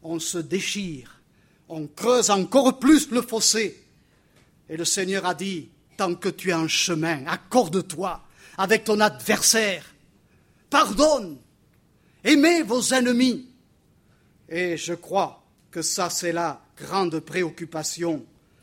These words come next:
N'aimons pas en parole seulement, mais en action et avec vérité.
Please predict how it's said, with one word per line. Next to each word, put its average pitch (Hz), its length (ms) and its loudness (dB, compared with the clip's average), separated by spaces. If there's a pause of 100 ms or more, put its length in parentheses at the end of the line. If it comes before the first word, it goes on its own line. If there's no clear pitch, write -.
(320)
N'aimons 175 400 -2
pas 165 400 -4
en 165 180 -6
parole 170 520 -4
seulement, 170 720 -4 (680)
mais 175 180 -2
en 165 200 -2
action 196 640 0 (440)
et 175 140 0
avec 165 500 -4 (100)
vérité. 208 800 -4